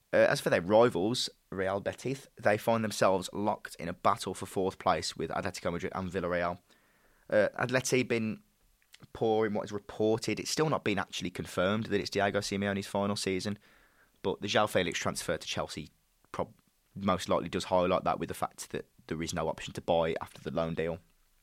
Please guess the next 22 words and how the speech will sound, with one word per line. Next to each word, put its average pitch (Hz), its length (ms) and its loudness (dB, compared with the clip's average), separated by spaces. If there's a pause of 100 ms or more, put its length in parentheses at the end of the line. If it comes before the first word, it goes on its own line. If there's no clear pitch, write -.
(640)
But 98 220 2 (520)
they 123 140 8
find 117 200 2
themselves 101 320 0
locked - 240 0
in 98 60 0
a 92 40 2
battle 95 180 2
with 92 120 -2
Betis 95 400 -2
and 92 300 -2
Villarreal, 92 680 2 (560)
who, 110 120 0
Villarreal, 120 420 4
since - 240 -4
losing, 107 360 0
uh, 104 260 0 (300)
Unai 104 220 2
Emery, 107 360 0 (600)
haven't - 400 -2
looked 98 260 -2
any, 101 260 -2